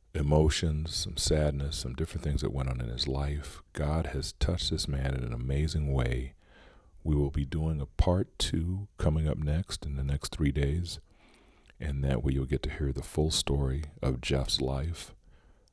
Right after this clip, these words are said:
of how he was healed from being transgender and everything he went through. I mean, it's just powerful, folks.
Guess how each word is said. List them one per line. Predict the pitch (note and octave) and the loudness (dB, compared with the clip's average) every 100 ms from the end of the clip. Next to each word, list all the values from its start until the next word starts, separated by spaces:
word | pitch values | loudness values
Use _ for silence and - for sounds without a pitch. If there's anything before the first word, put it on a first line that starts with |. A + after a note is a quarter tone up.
| - | -4
of | D2 C2+ | -2 0
how | C#2 C2+ C2 C2 - - - | 0 0 0 -4 -10 -20 -12
he | - | -4
was | C#2+ D2 - | -2 0 -2
healed | - F2 F2+ F2+ F#2 | 0 6 6 6 2
from | - D2 C2+ C#2 - - - - - _ _ _ _ | -2 0 -2 -6 -14 -20 -20 -20 -20 _ _ _ _
being | - D2+ D#2+ D#2+ | 4 6 4 2
transgender | - E2 E2 E2+ D#2+ C#2+ B1 C2+ D#2 - _ _ _ _ - - | 4 6 6 4 4 2 4 0 0 -6 _ _ _ _ -12 -2
and | C#2+ C2+ | 2 2
everything | - D#2+ E2+ - | 4 4 4 2
he | B1+ | 0
went | A#1+ B1 - | 2 0 0
through. | - G#1 | 0 0
I | G#1+ | -2
mean, | A#1 B1 | -2 -2
it's | C2 | -2
just | - E2+ | -2 0
powerful, | - B1+ A2 - - | 0 0 -4 -6 -8
folks. | - A1 - - | -4 -4 -4 -4